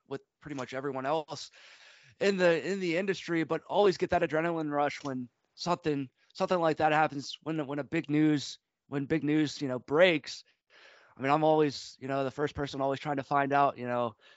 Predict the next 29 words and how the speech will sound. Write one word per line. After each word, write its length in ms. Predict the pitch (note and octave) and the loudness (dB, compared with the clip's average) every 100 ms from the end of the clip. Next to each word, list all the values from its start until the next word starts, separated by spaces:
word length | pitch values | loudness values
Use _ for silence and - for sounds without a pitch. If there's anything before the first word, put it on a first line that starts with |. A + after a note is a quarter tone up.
| _ _ _ _ | _ _ _ _
what, 220 | D3 F3 | 2 2
what 160 | C#3+ E3 | 2 2
angle 400 | D#3+ D#3+ D#3 D#3 | 2 2 0 -2
we 80 | C#3+ | -4
can 140 | D3+ | -6
approach 400 | C#3 - D#3+ D3+ | -8 0 0 0
it 80 | C#3+ | -6
from, 400 | - C#3+ C#3+ C#3 _ _ _ | -4 0 0 -4 _ _ _
what 160 | D#3+ E3+ | 2 2
information 540 | E3 - D3+ D#3 D#3 | 2 -2 0 0 0
we 80 | D#3 | -4
can 160 | C#3+ C3+ | -6 -4
get 200 | D3+ D#3 | 2 6
out 200 | D3+ D3 | 6 4
of, 220 | C#3 - _ _ _ _ | 0 -10 _ _ _ _
out 140 | C3+ D3+ | 0 0
of 100 | - | 0
people, 300 | D3+ C#3+ C3 | -6 -6 -16
whether 340 | C#3+ D3 C#3+ D3 | -6 -2 0 2
that 200 | C#3 C3+ | 0 -2
be 140 | C#3+ | -4
the 280 | C#3 C#3 B2 | -4 -4 -6
sports 360 | - - D#3 D#3 | -8 -2 -2 -2
information 520 | C3+ C#3 D3 C#3+ D3+ | -10 -6 -4 -4 -6
directors 720 | C#3 C#3+ C#3+ D3 C#3 C3 - _ _ _ | -2 0 0 0 -2 -2 -14 _ _ _
or, 520 | - C#3+ D3 C#3 C#3 - - | 0 4 4 4 0 -4 -10
you 120 | C3+ | -4
know, 140 | C#3 | -2
just, 440 | C#3 C#3+ - - | -2 -2 -4 -12